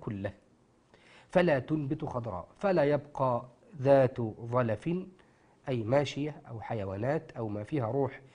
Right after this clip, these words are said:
من الأنعام والمواشي، إلا هلكت إلا ما شاء الله تبارك وتعالى." فقيل:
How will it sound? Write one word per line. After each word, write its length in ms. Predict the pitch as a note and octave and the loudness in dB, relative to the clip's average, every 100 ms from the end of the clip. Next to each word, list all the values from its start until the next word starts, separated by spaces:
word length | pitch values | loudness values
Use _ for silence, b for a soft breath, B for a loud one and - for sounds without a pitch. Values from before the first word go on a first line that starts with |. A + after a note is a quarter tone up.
| b b b | b b b
من 120 | D3+ C3+ | 0 0
الأنعام 560 | - A2+ G#2 C#3+ B2 | 0 -2 0 2 2
والمواشي، 640 | A#2+ C#3 C#3 F3 F3 - F3 b b b - | 0 2 4 4 2 -2 -8 b b b -2
إلا 340 | F#3+ F3 D3+ C#3 | 2 2 4 2
هلكت 600 | C3+ D#3 C#3 - C3+ - E3+ | 2 0 0 -2 -6 -6 0
إلا 320 | D3+ B2+ A#2 | 2 4 4
ما 160 | A2+ A2+ | 4 0
شاء 260 | - B2 | -2 -4
الله 280 | A2+ A#2+ A2 | -4 -4 -4
تبارك 380 | A2 G#2+ A2+ A2 | -6 -6 -6 -6
وتعالى." 400 | G#2 F2+ - - _ _ _ b b b b | -10 -10 -12 -14 _ _ _ b b b b
فقيل: 560 | F3 - A3 G3+ F#3+ | 4 4 4 6 6